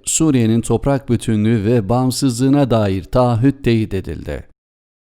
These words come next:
Nihai çözüme gidecek siyasi süreçte Suriye halkının öncülüğü esas alınmalı. Kanlı Esad rejiminin artık günleri sayılı diyebiliriz. İki bin on bir Mart'ından beri yüz binlerce insanı hunharca katleden,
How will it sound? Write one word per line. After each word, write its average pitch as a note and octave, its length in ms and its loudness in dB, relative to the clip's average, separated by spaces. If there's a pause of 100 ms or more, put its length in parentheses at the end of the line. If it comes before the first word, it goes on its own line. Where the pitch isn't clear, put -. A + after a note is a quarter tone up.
(180)
Nihai E3+ 400 4
çözüme A#2+ 440 2
gidecek G#2+ 460 -2
siyasi B2 540 0
süreçte B2 720 0
Suriye D#3 440 2
halkının A2 580 0
öncülüğü A2+ 440 2
esas A2 420 -2
alınmalı. C#2 560 -8 (920)
Kanlı F3 320 0
Esad D#3 420 0
rejiminin A2+ 680 2
artık D3+ 480 0
günleri C#3 580 4
sayılı C3 460 2
diyebiliriz. F#2 800 -2 (840)
İki D3 220 0
bin D#3+ 80 2
on E3+ 200 2
bir C3+ 100 6
Mart'ından A#2 640 2
beri A2 200 2
yüz G#2+ 300 0
binlerce C#3 460 2
insanı B2 360 0
hunharca C3 680 0
katleden, A2 640 0